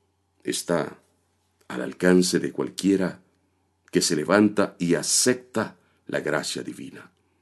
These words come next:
Él perdona, quiere perdonar y perdonará sin tomar represalias. Una vez perdonados, ya no hay barrera que nos impida tener perfecta comunión con Dios. ¿Necesita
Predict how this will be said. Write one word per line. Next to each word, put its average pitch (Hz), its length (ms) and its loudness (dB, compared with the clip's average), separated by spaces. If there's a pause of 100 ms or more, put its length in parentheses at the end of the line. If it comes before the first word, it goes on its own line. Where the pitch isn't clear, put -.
(220)
Él 78 160 2
perdona, 71 560 -2 (160)
quiere 113 360 2
perdonar 73 560 -8 (500)
y 104 120 2
perdonará 92 680 2 (300)
sin 110 280 6
tomar 101 600 4
represalias. - 1040 -6 (720)
Una 69 180 -2
vez 71 180 0
perdonados, 71 680 -6 (300)
ya 107 200 4
no 117 140 6
hay 117 100 4
barrera 101 520 4
que 101 120 6
nos 87 200 4
impida 123 460 4
tener 107 340 4
perfecta 120 600 2
comunión 85 420 4
con 71 200 -4
Dios. 58 420 -6 (1160)
¿Necesita 69 840 -6